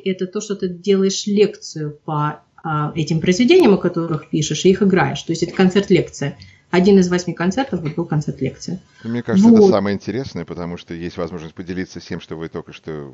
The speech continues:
Speaker 2: выяснили
Speaker 1: Да.
Speaker 2: и написали. Скажите мне, э, ребята, а вот то, что вы выбрали двух советских, скажем так, композиторов,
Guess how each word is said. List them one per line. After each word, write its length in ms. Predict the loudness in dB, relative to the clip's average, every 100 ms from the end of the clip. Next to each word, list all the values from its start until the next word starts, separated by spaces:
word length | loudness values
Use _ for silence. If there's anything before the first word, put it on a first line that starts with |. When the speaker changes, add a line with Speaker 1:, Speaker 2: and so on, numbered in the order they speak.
| -10
Speaker 2:
выяснили 420 | -2 -2 -2 0 2
Speaker 1:
Да. 200 | 2 0
Speaker 2:
и 40 |
написали. 600 | -6 -10 -8 -4 -2 -4 -8 -20 -20 _
Скажите 440 | -8 -2 0 0 -2
мне, 120 | 0
э, 580 | 0 0 0 0 -2 -4
ребята, 360 | -4 -2 -2 -4
а 320 | -4 -4 -4
вот 320 | -6 -6 -8 _ -18 -12
то, 100 | -10
что 220 | -6 -4
вы 60 |
выбрали 340 | -2 -2 -2 -4
двух 400 | -8 -8 -8 -6
советских, 520 | -4 -2 -4 -6 -12
скажем 280 | -8 -8 -6
так, 220 | -8 -8
композиторов, 720 | -10 -8 -8 -8 -6 -6 -6